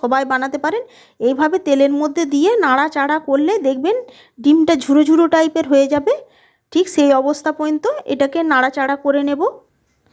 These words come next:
আর এই রেসিপির মধ্যে এইভাবে ডিমটা নাড়াচাড়া করে ডিমের ভুজিয়া বানিয়ে দিলে রেসিপিটা খেতেও ভীষণ ভালো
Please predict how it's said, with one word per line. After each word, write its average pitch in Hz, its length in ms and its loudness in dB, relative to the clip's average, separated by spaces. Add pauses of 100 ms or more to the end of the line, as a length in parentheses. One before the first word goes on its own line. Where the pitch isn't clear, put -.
(420)
আর 269 80 0 (120)
এই 302 60 -2 (100)
রেসিপির 320 480 -6
মধ্যে 330 240 -2 (200)
এইভাবে 320 320 2 (100)
ডিমটা 302 300 0 (100)
নাড়াচাড়া 262 480 0
করে 302 120 -4 (100)
ডিমের 277 300 -2
ভুজিয়া 262 380 0
বানিয়ে 277 360 -2
দিলে 277 200 0 (580)
রেসিপিটা 302 380 0 (100)
খেতেও 285 280 0 (120)
ভীষণ 330 300 0 (140)
ভালো 262 180 0